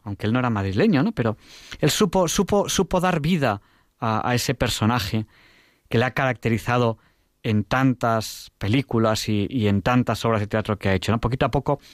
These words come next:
fue cultivando este personaje hasta, hasta llegar a un punto absolutamente sublime. Em, yo creo que cuando aquellos que presumen de apoyar a los trabajadores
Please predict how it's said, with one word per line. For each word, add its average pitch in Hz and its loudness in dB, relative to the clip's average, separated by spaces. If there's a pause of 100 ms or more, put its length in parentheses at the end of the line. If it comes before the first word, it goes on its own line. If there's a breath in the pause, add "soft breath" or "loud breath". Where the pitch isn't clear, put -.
(120)
fue - -2
cultivando 120 0
este 104 -6
personaje 110 -2 (400 loud breath)
hasta, 101 0
hasta 104 0
llegar 107 2
a - 2
un 117 4
punto 127 2
absolutamente 117 0 (760 soft breath)
sublime. 110 2 (1200 soft breath)
Em, 107 0
yo 175 0
creo 180 0 (760)
que 117 -2
cuando 110 2 (1500)
aquellos 151 2
que - 0
presumen 135 2
de 117 2
apoyar 117 0
a 135 2
los 139 0
trabajadores 113 0